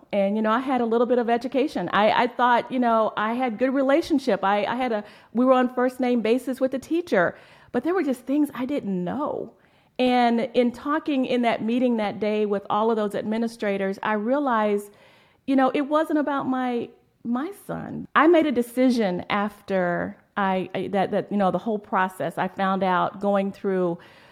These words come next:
uh, you know, getting him caught up, him learning how to read,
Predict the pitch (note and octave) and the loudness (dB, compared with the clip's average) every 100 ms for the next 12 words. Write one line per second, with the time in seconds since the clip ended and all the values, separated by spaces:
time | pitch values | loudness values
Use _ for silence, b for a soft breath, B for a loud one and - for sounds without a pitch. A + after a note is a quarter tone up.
0 | B - F3+ E3+ - F#3 G#3+ F#3 F3+ G#3+ | B -2 0 0 -4 -6 -2 -2 2 2
1 | A3+ A3 G3 F#3 F3 F3 - _ _ - | 2 2 0 2 0 -4 -8 _ _ -16
2 | - G#3 G3 F3 D#3 - - A#3 A3+ G#3 | -2 0 2 2 2 -4 -8 -4 -2 0
3 | G#3 G3 A#3 F#3+ F3+ E3 F3 F#3 E3 D#3 | 0 0 -2 -2 -2 -4 -4 -2 -2 -6
4 | - | -10